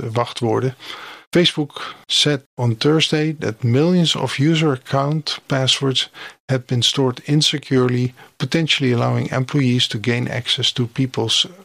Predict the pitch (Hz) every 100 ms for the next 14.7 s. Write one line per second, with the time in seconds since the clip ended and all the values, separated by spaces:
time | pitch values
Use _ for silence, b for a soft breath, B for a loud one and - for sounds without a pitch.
0 | _ - 147 175 170 - - 135 123 123
1 | 123 120 110 104 95 98 - - b b
2 | b _ _ _ _ _ _ _ - -
3 | 175 185 147 156 139 - 127 127 113 123
4 | 117 - 151 - 156 131 120 120 - -
5 | 147 151 143 - - 127 143 127 120 110
6 | 113 110 - 135 - - - 117 123 131
7 | 123 - - 131 123 - 123 - - -
8 | 101 107 139 147 143 135 131 123 131 127
9 | 131 123 117 113 - 110 - - - B
10 | 143 127 135 123 131 123 131 120 113 107
11 | 120 117 117 110 98 110 101 123 - _
12 | _ _ _ _ _ _ _ _ _ _
13 | _ _ _ - 156 175 - 143 151 143
14 | 131 131 - 131 123 -